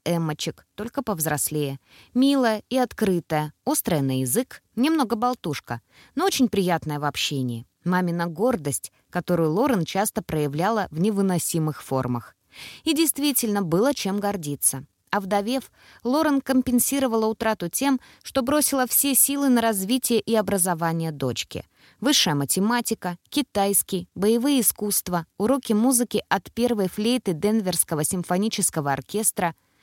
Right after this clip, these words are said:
К восьмому классу Тесса стала ходячим эталоном всесторонне развитой девочки.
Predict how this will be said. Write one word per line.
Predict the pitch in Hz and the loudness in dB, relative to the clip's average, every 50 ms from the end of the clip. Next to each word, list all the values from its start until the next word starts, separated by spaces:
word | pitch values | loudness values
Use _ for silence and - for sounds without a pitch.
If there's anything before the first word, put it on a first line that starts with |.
| - - - - _ | -20 -20 -20 -12 _
К | - 214 | -2 2
восьмому | 202 202 190 - 214 202 196 196 196 190 190 185 | 2 2 2 2 2 2 2 2 2 0 -2 -4
классу | - - 233 226 214 202 175 - - - 139 139 - - - - _ _ | -4 -2 0 2 2 2 2 2 0 0 -2 -6 -12 -16 -20 -20 _ _
Тесса | - 240 254 - - 226 | 0 0 2 2 0 0
стала | - - - 233 226 214 208 | -2 -2 0 0 0 0 0
ходячим | - - 226 208 185 226 254 269 - - 247 220 - | 0 -2 -2 0 0 0 0 0 0 0 0 0 0
эталоном | - 226 - - 220 214 208 220 254 277 269 254 247 233 | -2 -2 0 0 0 0 2 2 2 4 4 4 2 2
всесторонне | - - 214 - - - 196 190 196 214 220 226 220 214 | 0 0 -2 -2 0 0 0 0 0 2 2 2 2 2
развитой | 202 190 190 180 175 180 180 - 175 160 | 2 0 0 0 -2 -4 -4 -2 -2 -2
девочки. | 147 147 139 123 117 117 - - - - - | -2 -2 -4 -4 -4 -6 -8 -10 -12 -14 -20